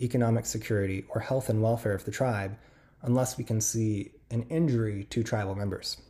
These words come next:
Here, Justice Ginsburg looked at whether Congress ever granted a power unless Montana exceptions apply,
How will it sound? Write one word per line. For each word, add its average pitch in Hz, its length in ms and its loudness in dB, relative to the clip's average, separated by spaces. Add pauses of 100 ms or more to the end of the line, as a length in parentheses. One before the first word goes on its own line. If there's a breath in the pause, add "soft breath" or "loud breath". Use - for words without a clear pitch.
(640 soft breath)
Here, 156 220 4
Justice 123 420 2
Ginsburg 120 680 2
looked 123 240 2
at 110 80 0
whether 123 240 6
Congress 117 600 0 (140)
ever 139 280 2
granted 135 720 -2 (200)
a 113 100 0
power - 460 -6 (500 soft breath)
unless 123 440 4
Montana 113 500 0
exceptions 107 540 -4
apply, 110 420 -2